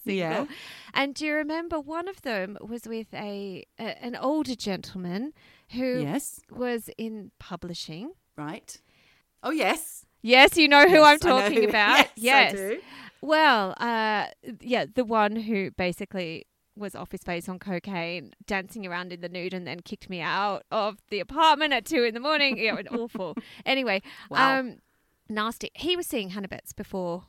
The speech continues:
Speaker 1: we had our thing.
Speaker 2: Oh.
Speaker 1: Yes, and he was saying, "Oh, you know, she's amazing," and, but it didn't, it didn't go so well. But honestly, I think it was him, not her.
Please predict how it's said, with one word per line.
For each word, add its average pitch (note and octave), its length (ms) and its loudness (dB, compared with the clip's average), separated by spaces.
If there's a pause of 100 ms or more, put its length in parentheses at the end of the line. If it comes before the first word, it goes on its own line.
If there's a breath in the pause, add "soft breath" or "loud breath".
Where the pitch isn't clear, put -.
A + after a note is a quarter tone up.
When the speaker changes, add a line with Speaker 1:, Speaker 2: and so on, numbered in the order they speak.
(480)
Speaker 1:
we G#3 220 -4
had F3+ 220 -4
our D#3 260 -12 (160)
thing. F3+ 360 -10 (680)
Speaker 2:
Oh. F3+ 560 2
Speaker 1:
Yes, G3+ 720 -4
and A3 120 -4
he A#3 160 -4
was A3 100 -8
saying, A3 460 -6
"Oh, B3+ 240 -8
you A#3+ 200 -12
know, F#3+ 280 -12
she's - 280 -20 (120)
amazing," D3 760 -14
and, A2+ 180 -20 (560 loud breath)
but A#3+ 100 -6
it G3 120 -8
didn't, A3 280 -10
it G#3 100 -10
didn't A3+ 180 -16
go F#3 180 -10
so F3+ 220 -12
well. E3+ 420 -10
But - 120 -14
honestly, B3 360 -12
I F#3 100 -4
think G3 200 -12
it - 100 -10
was - 160 -14
him, D#3+ 380 -10 (140)
not F#3 240 -14
her. D#3 320 -12